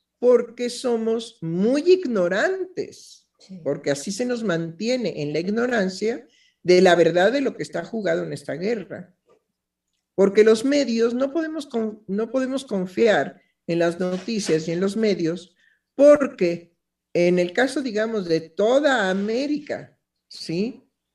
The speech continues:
Speaker 1: Toda América hasta el sur de América, desde Norteamérica hasta el sur de América, todo está determinado por la ideología que Estados Unidos quiere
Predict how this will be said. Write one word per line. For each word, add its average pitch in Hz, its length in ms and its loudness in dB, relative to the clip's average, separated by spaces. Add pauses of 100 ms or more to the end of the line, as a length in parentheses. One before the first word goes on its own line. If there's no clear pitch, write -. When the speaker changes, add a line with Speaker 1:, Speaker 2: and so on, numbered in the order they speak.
(840)
Speaker 1:
Toda 233 300 4
América 214 640 0
hasta 147 400 -2
el 151 120 -2
sur - 640 -2
de 165 200 -6
América, 165 800 -4 (280)
desde 165 340 0
Norteamérica 196 960 0
hasta 131 240 -10
el 131 80 -6
sur 269 380 -2
de 220 100 -2
América, 160 640 -6 (440)
todo 214 260 6
está 240 260 2
determinado 185 920 -2
por 185 260 0
la 170 200 2
ideología 165 800 -2
que 214 80 -4
Estados 165 380 -6
Unidos 196 500 -6
quiere 180 580 -4